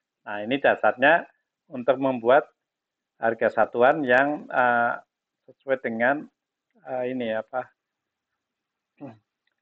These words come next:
yang dimintaan gitu. Nah, rekan-rekan. Jadi, satuan di lapangan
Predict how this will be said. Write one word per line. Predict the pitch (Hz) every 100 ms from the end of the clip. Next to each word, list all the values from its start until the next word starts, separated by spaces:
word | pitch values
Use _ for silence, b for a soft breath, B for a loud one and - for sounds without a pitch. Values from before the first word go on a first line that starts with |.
| _ _ _ _ _ _ _ _ _ _ _ _ _ _ -
yang | 123
dimintaan | 104 117 127 131 131 117 120 110 104
gitu. | 107 - - - _ _ _
Nah, | - - - _ _ _ _ _ _ _ 127
rekan-rekan. | - 98 101 98 92 98
Jadi, | 110 - 131 151 - _ _ _ _ _ _ _ _ _ _ _ _ _ _ _ _ _ _ _ _ _ _ _ _ _ _ _ _ _ _ _ _ _ _ _ _ -
satuan | 131 - 139 135
di |
lapangan | 123 120 117 113 117 185 269